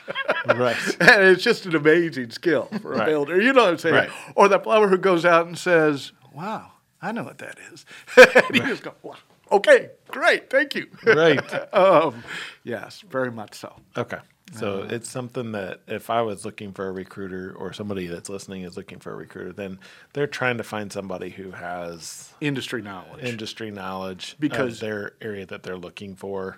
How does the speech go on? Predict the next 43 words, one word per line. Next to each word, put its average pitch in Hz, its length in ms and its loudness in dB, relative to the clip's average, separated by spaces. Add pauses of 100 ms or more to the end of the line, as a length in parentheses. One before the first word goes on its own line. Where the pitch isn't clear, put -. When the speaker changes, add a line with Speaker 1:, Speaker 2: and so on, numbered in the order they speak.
(120)
Speaker 1:
Yes. 110 480 -10
Speaker 2:
'Cause 107 140 -10
it's, 113 200 -10 (260)
it 131 120 -6
is 120 220 -2
very 110 260 -2
much 101 280 -10
a 92 360 -10 (560)
industry 113 380 -8
specific, - 680 -12 (200)
like, 98 240 -12
recruiters 127 500 -2
ha-, 113 300 -2
are 107 60 -6
somewhat 107 360 -8
industry 101 540 -12
specific. - 460 -12
Speaker 1:
Say 202 140 0
you're 185 120 -4
looking 170 280 -8
for - 160 -18
a - 40 -18
pastor. - 540 -18 (260)
You 117 60 -12
Speaker 2:
Mm-hmm. 110 200 -10 (120)
Speaker 1:
know, 123 60 -10
we've 123 120 -12
talked 110 240 -2
about 113 220 -8
our 127 160 -2
business. 113 420 -12
Let's - 240 -16
look 135 180 -10
at 185 80 -2 (320)
<clears throat> - 320 -20
Jason 139 420 0
and 110 140 -10
what 117 180 -8
he's 160 260 -8
doing. 95 320 -12 (360)
Let's 233 160 -6
say 202 120 -6
you're 165 140 -6